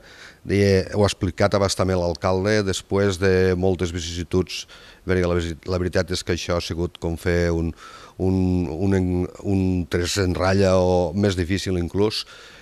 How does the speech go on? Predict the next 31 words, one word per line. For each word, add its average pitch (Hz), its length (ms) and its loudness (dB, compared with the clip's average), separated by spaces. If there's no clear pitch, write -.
un 98 120 -2
trencaclosques. 101 840 0
Bueno, 95 200 2
f-, - 240 -8
pareix 95 280 2
que - 120 0
al 82 40 -4
final 117 360 2
lo 98 240 2
conclaclos-, 90 640 -4
lo 98 240 2
trencaclosques 92 800 0
lo 85 80 0
tenim 87 400 -2
ja 90 160 2
degudament 95 600 2
encaixat 98 680 2
i, 123 240 4
eh, 98 640 4
concretament 101 640 2
ja, 98 480 2
eh, 90 400 0
al 87 240 -4
ple 101 220 4
se, 90 260 -2
se, 98 140 -2
hem, 90 480 2
hem 101 160 2
aprovat 95 480 2
l'acabament 90 560 -2
ja 90 240 0